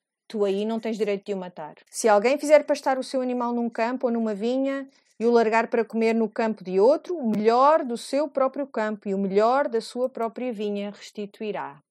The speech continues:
Se rebentar um fogo e pegar aos espinhos e abrasar a meda de trigo ou a seara ou o campo, aquele que acendeu o fogo pagará totalmente o queimado. Esta parte em que há toda esta sugestão de negligência e de coisas acidentais é significativo.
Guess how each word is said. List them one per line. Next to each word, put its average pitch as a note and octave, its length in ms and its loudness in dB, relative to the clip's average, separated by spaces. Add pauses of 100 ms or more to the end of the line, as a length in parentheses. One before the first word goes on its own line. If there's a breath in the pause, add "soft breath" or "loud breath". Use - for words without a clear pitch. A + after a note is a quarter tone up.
(180)
Se - 180 -4
rebentar B3+ 400 2
um B3 80 0
fogo C#4 360 2
e D4+ 60 -2
pegar A#3 300 2
aos A3 200 -2
espinhos B3+ 520 -2
e B3 80 2
abrasar A3+ 380 0
a A3 60 0
meda A3 280 0
de G3+ 160 -10
trigo A#3+ 420 -2
ou G#3+ 60 4
a G#3+ 60 -2
seara A3 600 2
ou G#3 100 4
o G3+ 40 0
campo, A#3+ 520 -4
aquele D4+ 260 0
que E4 120 -4
acendeu C#4+ 360 0
o C4 60 0
fogo C4 400 0
pagará A3 440 2 (140)
totalmente A3 880 -4 (180)
o B3 140 -6
queimado. D#3+ 760 -6 (380)
Esta C#4+ 380 -2
parte A3+ 560 0
em A3+ 120 -2
que A3 120 -6
há G3+ 480 0 (160)
toda A3+ 280 2
esta G3+ 580 -2
sugestão G#3+ 840 -4
de F#3+ 160 -8
negligência F#3 1040 -6
e F3 60 -6
de - 60 -18
coisas G3 340 -2
acidentais F#3 840 -6
é A#3+ 120 -6
significativo. B3+ 880 -8